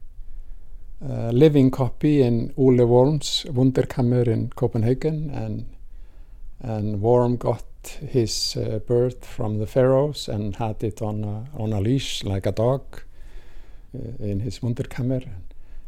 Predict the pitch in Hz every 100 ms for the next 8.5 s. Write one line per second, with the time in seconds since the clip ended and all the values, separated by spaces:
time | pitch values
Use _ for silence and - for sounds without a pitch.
0 | - - 101 98 101 - 107 101 101 95
1 | - - - 107 110 110 117 110 104 -
2 | - - - 113 123 - - - - -
3 | - - - 147 - - - 165 151 151
4 | - - - - - 135 147 156 156 147
5 | 151 147 - - 156 175 135 135 139 165
6 | 139 139 135 - 147 - 123 - 131 -
7 | 123 120 120 147 110 139 131 104 117 156
8 | 139 113 120 117